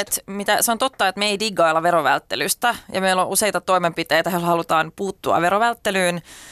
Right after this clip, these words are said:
Speaker 2: juuri sen takia, että sen pienen suomalaisen yrittäjän tai suomalaisen omistajan näkökulmasta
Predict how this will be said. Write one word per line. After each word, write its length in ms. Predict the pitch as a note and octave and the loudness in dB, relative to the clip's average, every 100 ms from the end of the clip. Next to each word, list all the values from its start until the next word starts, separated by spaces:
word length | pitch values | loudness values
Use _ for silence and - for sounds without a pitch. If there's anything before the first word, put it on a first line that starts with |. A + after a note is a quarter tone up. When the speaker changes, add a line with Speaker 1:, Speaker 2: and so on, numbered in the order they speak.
| - - | -14 -2
Speaker 2:
juuri 300 | G#3+ A#3 G3 | 0 2 2
sen 260 | A3+ G#3+ | 0 0
takia, 540 | G3 G3+ G3 F3+ E3 - | -2 -4 0 2 2 0
että 240 | E3+ F3+ | -4 -2
sen 240 | G3+ G3 | -2 -2
pienen 440 | - A#3 B3 G#3+ F3 | -2 -2 0 0 -2
suomalaisen 580 | G#3 G3+ F3+ D#3+ E3 - | -2 0 0 0 -2 -4
yrittäjän 680 | A3+ C4 - G#3 F3+ F3+ - _ _ _ | -4 -4 -2 2 2 0 -8 _ _ _
tai 140 | G#3 G#3 | -2 0
suomalaisen 500 | A#3+ A3 F3+ F#3 - | 0 2 0 -2 0
omistajan 600 | B3 C4 A#3 - D#3+ E3 | 0 2 0 0 -2 0
näkökulmasta 840 | F3+ F3 E3 A#2 B2 F#3 - - | 0 -2 -6 -4 -4 -4 -2 -4